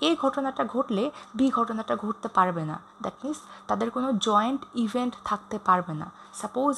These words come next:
আমি যদি একটা কয়েনকে টস করি, at a time head এবং at a time tail আসা একই সাথে পসিবল না। অর্থাৎ একটা কয়েনকে টস করলে হয় হেড আসবে, নয় টেল আসবে। অর্থাৎ কি, যে at a time একটা ইভেন্টের একটা আউটকাম আসলে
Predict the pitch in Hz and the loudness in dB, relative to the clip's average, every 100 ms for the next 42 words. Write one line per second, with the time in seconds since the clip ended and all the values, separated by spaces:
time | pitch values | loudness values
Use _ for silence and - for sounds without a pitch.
0 | 233 226 220 220 214 240 226 214 214 214 | 0 0 -2 -4 -4 -4 -2 -2 -4 -4
1 | 269 294 - 208 185 285 - - - 247 | 2 2 2 0 0 -2 -8 -14 0 2
2 | 294 254 247 269 214 247 262 - - - | 2 2 0 0 2 4 4 -2 -20 -10
3 | 220 269 - 214 220 220 226 220 226 226 | -6 -6 -6 -4 -2 0 -2 0 -2 -2
4 | 190 - - 202 269 247 240 233 208 - | -6 -8 -4 -2 -2 -4 -6 -6 -6 -6
5 | 185 180 165 - - - - - 196 196 | -4 -4 -2 -4 -8 -16 -6 -6 -4 -6
6 | - - 196 202 220 208 208 - 240 294 | -6 0 0 0 -4 -4 -4 -4 -2 -2
7 | 339 - - - 214 247 - - 202 214 | -4 -12 -8 4 4 4 -2 -8 -6 -4
8 | 202 - 339 - - - 202 226 226 185 | -6 -4 -4 -4 -18 -4 0 0 0 -2
9 | 160 170 - - - - - 190 - 233 | 0 -2 -4 -8 -12 -14 -6 -6 -4 -6
10 | - 311 381 - - - 247 311 - - | -4 -6 -6 -14 -16 -4 -4 -4 -10 -4
11 | 226 226 294 233 208 254 - - 233 220 | -2 0 -2 0 0 -2 -6 -4 -2 0
12 | 240 233 254 254 - - - 285 262 - | -2 0 -2 2 0 0 2 4 4 0
13 | 254 254 214 214 202 | -2 0 -2 -2 -4